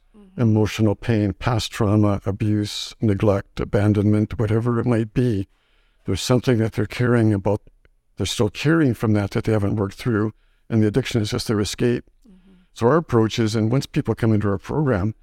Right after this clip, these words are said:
Speaker 2: we talk very little about the different substances, and, and, because that's not the issue.
Speaker 1: Mm-hmm.
Speaker 2: The issue is what's going on underneath there with the own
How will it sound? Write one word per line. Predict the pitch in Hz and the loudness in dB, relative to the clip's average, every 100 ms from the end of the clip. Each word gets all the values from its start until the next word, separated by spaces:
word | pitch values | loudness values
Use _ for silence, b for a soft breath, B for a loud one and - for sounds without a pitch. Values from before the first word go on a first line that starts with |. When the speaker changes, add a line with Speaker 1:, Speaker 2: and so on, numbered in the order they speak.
| _ _ _ _ | _ _ _ _
Speaker 2:
we | 131 147 | -2 -2
talk | - 156 - | 0 -2 -2
very | 120 123 | 2 2
little | 104 135 120 - - | 4 4 4 2 -6
about | 110 - 117 98 - _ _ | -6 2 2 4 0 _ _
the | 120 | -4
different | 117 107 104 | -2 -2 -2
substances, | - 113 - 110 107 - 110 107 104 | 0 -2 -2 -4 -2 -2 0 0 0
and, | 92 - | -4 -2
and, | 117 95 95 - _ _ _ _ | -2 -2 -4 -10 _ _ _ _
because | 160 - 113 | -6 -4 -2
that's | 135 - | -4 0
not | 151 - | -2 0
the | 113 | 0
issue. | 135 - - - _ _ | 0 -2 -8 -10 _ _
Speaker 1:
Mm-hmm. | 196 190 180 | -20 -20 -8
Speaker 2:
The | - | -4
issue | 123 131 113 | -2 -2 0
is | 104 113 | -2 -2
what's | 117 | -4
going | - 123 120 113 | 0 2 4 4
on | 104 | 2
underneath | 104 98 98 123 - | 2 0 0 -2 -2
there | - 95 | -2 0
with | 98 92 | -2 -4
the | - 101 98 | -2 -2 -2
own | 107 107 | -2 -4